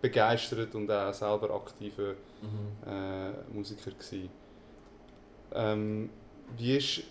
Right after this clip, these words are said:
Speaker 1: wie ist das entstanden früher? Was sind deine Anfänge gsi? Also, eben, das hat sich jetzt durchgezogen, Musik
Speaker 2: Mhm.
Speaker 1: auch in der Durchlaufen,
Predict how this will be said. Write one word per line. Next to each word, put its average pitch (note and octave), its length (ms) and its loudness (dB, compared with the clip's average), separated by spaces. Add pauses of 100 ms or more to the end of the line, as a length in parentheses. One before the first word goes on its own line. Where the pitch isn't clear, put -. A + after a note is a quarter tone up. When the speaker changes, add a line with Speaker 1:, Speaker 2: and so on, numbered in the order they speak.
(120)
Speaker 1:
wie B2+ 160 2
ist C#3 180 4
das C#3 180 6
entstanden D3 1080 8
früher? C3+ 540 4
Was A#2+ 160 2
sind C3+ 240 2
deine B2 320 4
Anfänge C#3+ 520 6
gsi? D#3 380 -2
Also, A2 220 2 (260)
eben, A#2 180 8
das - 120 -4
hat A#2 160 8
sich - 80 -8
jetzt G#2+ 260 2
durchgezogen, E3 640 8
Musik B2 300 2
Speaker 2:
Mhm. A#2 80 6
Speaker 1:
auch A2+ 120 8
in A2 60 6
der G#2+ 80 4
Durchlaufen, C#3 640 8